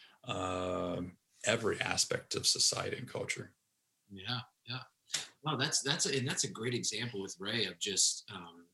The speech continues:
Speaker 2: you know, taking it outside the church. 'Cause you're right. Sometimes we go,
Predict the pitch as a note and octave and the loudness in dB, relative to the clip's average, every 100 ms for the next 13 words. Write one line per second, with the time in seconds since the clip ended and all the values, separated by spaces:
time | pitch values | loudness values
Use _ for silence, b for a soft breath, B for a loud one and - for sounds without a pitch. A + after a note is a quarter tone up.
0 | _ A2+ G2+ G2 - A2+ A#2 G#2 G2+ G2+ | _ -10 -8 -10 -10 -10 -8 -8 -8 -4
1 | - G#2+ G#2+ F#2 - G2+ A#2 - A2 A2+ | -2 -2 -2 -4 -2 -2 -2 -2 0 0
2 | C#3 A#2 - - C#3 C#3+ A#2+ A#2 G#2+ - | 2 0 2 0 0 -2 -2 -2 -2 -4
3 | B B B A2+ G#2+ | B B B -8 -6